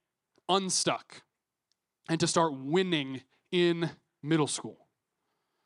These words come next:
So my second point tonight is that integrity among people because of intimacy with God, right? Integrity among people because of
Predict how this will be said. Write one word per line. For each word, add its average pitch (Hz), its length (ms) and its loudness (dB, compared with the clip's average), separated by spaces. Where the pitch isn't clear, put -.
So 170 100 0
my 156 100 4
second 175 320 -2
point 156 200 0
tonight 147 300 -2
is 156 140 -2
that 156 280 2
integrity 160 920 0
among 160 380 0
people 220 640 0
because 156 380 0
of 147 180 0
intimacy 151 800 0
with 143 180 0
God, - 340 -8
right? 156 200 2
Integrity 240 760 2
among 202 460 2
people 180 420 2
because 170 360 0
of 151 160 0